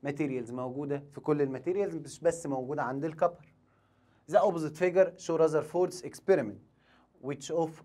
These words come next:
alpha particles A and B and C will flash in the same position before and after placing the gold foil. Explain your answer.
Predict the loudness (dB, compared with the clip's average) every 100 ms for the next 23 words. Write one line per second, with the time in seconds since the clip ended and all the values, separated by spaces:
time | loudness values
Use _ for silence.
0 | _ 8 8 4 2 4 4 2 -2 -2
1 | -4 -4 -2 -2 -4 -4 -4 -6 -6 -4
2 | -6 -6 -6 -6 -6 -14 _ _ 4 4
3 | 4 6 6 6 4 -6 -6 -4 -2 -2
4 | -2 -4 -2 -4 -4 -8 -10 -18 _ _
5 | 0 0 6 8 8 6 2 2 2 2
6 | 2 0 0 0 0 0 -2 -2 0 0
7 | 0 -2 -6 -6 -6 -8 -8 -8 -8 -6
8 | -2 -2 -2 -4 -6 -8